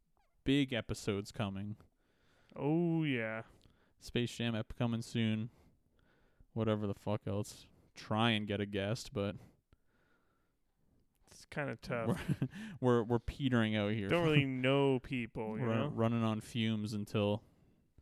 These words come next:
Speaker 1: the games are back or there's big trades and shit. So, yeah, keep, uh, keep your eyes peeled on the Twitter and Instagram at sports underscore pod one hundred.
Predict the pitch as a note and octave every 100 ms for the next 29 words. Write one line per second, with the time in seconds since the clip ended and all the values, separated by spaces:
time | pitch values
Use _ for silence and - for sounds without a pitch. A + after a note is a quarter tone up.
0 | _ _ _ - A#2+ G#2+ G#2 G#2 G#2 G2+
1 | G2+ G2+ G#2 - G#2 G#2 G#2 - G2+ -
2 | G#2+ G2 G2+ G#2+ - G#2+ A2+ _ _ _
3 | _ _ _ _ _ _ _ _ _ _
4 | - _ - F3+ G#3+ - - B3 - B3+
5 | A#3+ A3 F#3+ - - B3 - G3+ F#3 -
6 | - G3 E3+ A#2+ G#2+ A#2+ B2 - C3 B2+
7 | B2 - B2+ B2 B2 A#2+ - B2+ B2 B2
8 | A#2 A#2 A2 A#2 A2+ A2 A#2 A#2+ A#2+ B2+